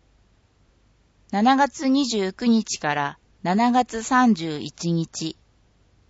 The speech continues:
三千五百八十円。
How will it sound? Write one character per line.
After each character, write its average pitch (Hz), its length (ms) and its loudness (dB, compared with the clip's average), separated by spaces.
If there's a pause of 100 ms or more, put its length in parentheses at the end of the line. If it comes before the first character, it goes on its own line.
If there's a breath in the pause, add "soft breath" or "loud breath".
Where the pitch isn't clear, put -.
(1700)
三 262 340 2
千 269 240 2
五 185 100 0
百 185 280 -2
八 175 340 -6
十 254 280 -4
円。 143 220 -6